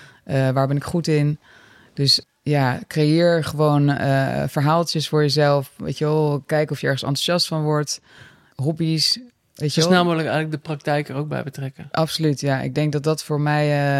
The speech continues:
Speaker 1: eh, dat duale, ik weet niet waarom ze dat niet meer, eh,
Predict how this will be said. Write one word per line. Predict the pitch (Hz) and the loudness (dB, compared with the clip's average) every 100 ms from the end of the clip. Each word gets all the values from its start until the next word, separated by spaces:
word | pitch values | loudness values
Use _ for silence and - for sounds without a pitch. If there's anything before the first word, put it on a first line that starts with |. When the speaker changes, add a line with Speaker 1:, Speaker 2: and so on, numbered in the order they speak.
| 143 139 143 | 0 -2 -4
Speaker 1:
eh, | 139 | -4
dat | 135 | -4
duale, | 131 135 139 156 165 | -2 0 2 2 -2
ik | 143 | 0
weet | 151 | 0
niet | 151 | 0
waarom | 143 143 | 0 0
ze | 135 | 0
dat | 147 143 | -2 0
niet | 143 139 - | 0 0 0
meer, | 135 131 131 139 240 _ _ _ _ - | 2 2 0 -2 -8 _ _ _ _ -6
eh, | 135 131 | -4 -2